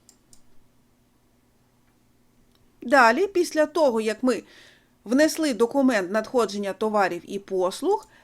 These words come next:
На підставі цього документу створюємо документ В М Д по імпорту, яким ми будемо відображати цим документом в нашій програмі митні платежі.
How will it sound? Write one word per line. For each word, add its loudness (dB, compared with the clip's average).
На 0
підставі 0
цього -2
документу -4
створюємо -2
документ -2
В -2
М -2
Д 0
по -4
імпорту, -6
яким -2
ми -2
будемо -2
відображати -4
цим -2
документом -4
в -4
нашій -4
програмі -4
митні -2
платежі. -4